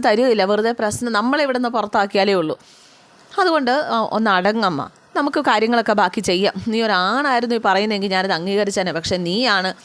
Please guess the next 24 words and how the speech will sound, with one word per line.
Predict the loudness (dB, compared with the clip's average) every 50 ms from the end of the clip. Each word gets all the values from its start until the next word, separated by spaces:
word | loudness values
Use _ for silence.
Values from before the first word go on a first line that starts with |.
| -20 -20 -20 -20 -20 -20 -20 -20 -10 -2 0
എൻ്റെ | 0 2 2 2 2
എല്ലാ | 2 2 2 2 2
കാര്യങ്ങളും | 2 2 2 2 2 0 0 0
അവളോട് | 2 2 0 0 0 0
തുറന്ന് | -2 -2 0 0 0
പറഞ്ഞതെന്ന് | 0 0 0 0 0 0 0 0
പോലും | 2 2 2 0
എനിക്ക് | 0 -2 -4 -4
സംശയമുണ്ട്. | -4 -4 -4 -2 -2 -2 -2 0 0 -2
എൻ്റെ | -2 -2 -2
ചരിത്രം | -2 -2 -2 -2 0 0 -2 -2 0
മൊത്തം | -2 -2 0 0 0
അവൾക്ക് | 0 0 0 -2
മനസ്സിലായിട്ടുണ്ട്. | -2 -2 -2 -2 -2 -2 0 2 2 2 0 -2 -2 -2 -2
അവൾ | -2 0 -2 0
വെല്ലുവിളിക്കുവാണ് | 0 0 0 0 0 2 2 2 2 2 0 0 2 0
എന്നെ. | 0 2 0 0 -2 -4 -10 -20 -20 -20 -20 -20 -20 -20 -20 -20 -20 -20 -20 -20 -20 -10 -4 -4 -2
അപ്പോൾ | 0 2 2 2 0
ഇനി | 0 -2 -2 -2 -2
എന്തായാലും | -2 -2 0 0 0 2 2 2 2
അവൾ | 2 2 0
വാ | 0 0 0 2 2 2 2
വിട്ട് | 0 0 -2 -2 0 0
നില-, | 0 0 0 0 -2 -4